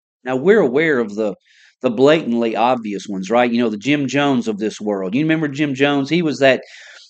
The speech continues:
that guy. He, he was a believer, you know, uh, in something, <laughs> but he started the People's Temple in California in the nineteen sixties. He, he was so focused on,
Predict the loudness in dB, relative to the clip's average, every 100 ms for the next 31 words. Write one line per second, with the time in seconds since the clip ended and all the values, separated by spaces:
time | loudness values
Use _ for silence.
0 | _ 0 2 2 4 4 2 -2 -2 0
1 | 2 2 4 4 4 2 2 0 -2 -8
2 | -20 _ _ -10 -2 0 0 -2 -10 -18
3 | -18 _ _ _ -6 -4 -4 2 2 2
4 | -2 -8 -2 0 0 -6 -2 0 2 0
5 | 2 4 4 4 0 2 0 0 -6 0
6 | -2 0 0 -2 2 2 2 0 0 0
7 | -2 -2 0 2 2 2 0 0 -2 -2
8 | -2 0 0 -2 -6 -6 -8 -20 -20 -20
9 | _ _ -4 -4 -4 -2 -2 -4 -2 4
10 | 4 2 4 4 4 -4 -4 -2 -2 -4